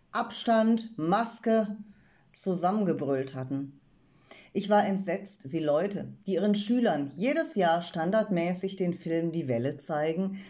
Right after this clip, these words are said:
auf Befehl von oben oder um sich dort beliebt zu machen, zu faschistoiden Marionetten eines vollkommen kranken und entfesselten Systems geworden waren. Ein System, das rein gar nichts Menschliches mehr an sich hatte.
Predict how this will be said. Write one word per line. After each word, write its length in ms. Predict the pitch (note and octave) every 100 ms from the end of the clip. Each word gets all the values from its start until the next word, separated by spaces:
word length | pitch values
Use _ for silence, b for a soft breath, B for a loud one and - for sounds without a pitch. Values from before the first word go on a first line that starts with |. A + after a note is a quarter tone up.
| B B
auf 240 | G3+ G#3
Befehl 400 | G3+ - A#3 C#4+
von 220 | C#4+ C4+
oben 480 | F#3+ G#3 F#3 D3 - - _ _
oder 320 | - C4 D4+ B3+
um 120 | C4+
sich 160 | A#3+
dort 240 | G#3 F#3+ F#3+
beliebt 360 | F3+ A#3 B3+
zu 120 | - F3
machen, 520 | D3 D#3 G3 G3 - -
zu 180 | - A3+
faschistoiden 920 | - B3 A#3+ A#3+ - A3+ G3+ A3 G3+
Marionetten 640 | F#3 F#3 F#3 F3+ D#3+ - F#3
eines 340 | D#3+ F3+ F3+
vollkommen 600 | - G#3 A#3 B3 G#3+ F3+
kranken 540 | F3+ - D3+ F#3 G3 F#3
und 180 | - A2+
entfesselten 720 | D#3+ - A3 A3+ A#3+ G3+ F#3+
Systems 640 | F#3 F3+ - F3 E3 E3
geworden 460 | E3 C3+ B2 C3 C3
waren. 460 | A#2+ A#2+ C3 C3 B B B B B B B B
Ein 160 | G#3 G#3
System, 460 | A3+ - A#3 A#3
das 200 | A3 G#3
rein 360 | G3 G3 F#3+ -
gar 240 | F3 F3
nichts 240 | F3 - E3
Menschliches 580 | C3+ C#3+ E3 E3 C3+
mehr 160 | C#3 B2
an 140 | B2+
sich 220 | C3 C3 C3
hatte. 260 | B2+ C3